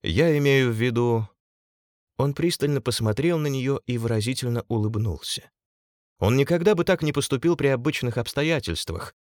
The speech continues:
но странное очарование Ариадны наполняло его желанием. Кто знает, сложатся ли ещё раз обстоятельства столь благоприятным образом.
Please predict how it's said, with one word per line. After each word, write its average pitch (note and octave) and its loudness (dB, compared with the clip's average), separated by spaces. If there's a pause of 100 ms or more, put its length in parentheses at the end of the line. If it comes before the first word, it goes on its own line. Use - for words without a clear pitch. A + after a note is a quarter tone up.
(120)
но E2+ 2
странное G#2 2
очарование F#2 2
Ариадны A#2+ 0 (160)
наполняло C3 0
его A#2+ -2
желанием. F2+ -4 (480)
Кто F#3 2
знает, G3+ 0
сложатся C3+ 2
ли G#2 2
ещё A2+ 2
раз G#2+ 2
обстоятельства F#2+ 0
столь G#2 2
благоприятным F#2 0
образом. E2 -4